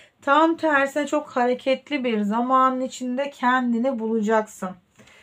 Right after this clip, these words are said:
Devam edelim. Bak, çok fazla sorumlulukların var. İyi niyetinden kaybediyorsun. Bu sorumluluklar senin belini büküyor. Bu sorumluluklar senin,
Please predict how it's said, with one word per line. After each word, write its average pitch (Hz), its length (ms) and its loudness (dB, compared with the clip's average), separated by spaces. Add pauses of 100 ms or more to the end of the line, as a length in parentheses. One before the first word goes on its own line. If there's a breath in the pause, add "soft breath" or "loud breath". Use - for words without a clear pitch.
(340 soft breath)
Devam 277 580 4
edelim. 285 720 -2
Bak, 220 240 0
çok 269 280 -2
fazla 240 440 2
sorumlulukların 262 1080 -2
var. 269 280 4 (920 soft breath)
İyi 294 320 0
niyetinden 262 800 2
kaybediyorsun. 202 880 -2 (160)
Bu 269 140 -4
sorumluluklar 302 880 2
senin 294 500 -6 (140)
belini 240 440 0
büküyor. 247 580 0 (420 loud breath)
Bu 254 120 -2
sorumluluklar 277 1040 2
senin, 262 880 0